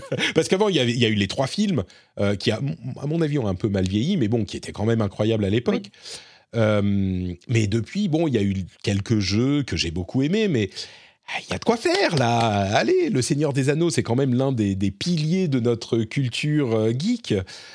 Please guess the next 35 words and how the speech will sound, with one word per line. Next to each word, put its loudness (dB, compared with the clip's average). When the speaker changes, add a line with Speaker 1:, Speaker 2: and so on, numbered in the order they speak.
Speaker 1:
Euh, 0
et, -6
et -4
il 2
y 0
aurait, 0
il 0
y -2
aurait -2
de -2
quoi -2
faire -2
un -2
petit -10
peu -2
plus, -4
euh, -6
avec, -10
euh, -6
là -4
encore, -4
doigté, -4
mais -10
bon. -14
On -20
verra. -18
Speaker 2:
C'est -4
vrai 0
que 0
son 0
univers 2
est 0
tellement 0
vaste -2
que -4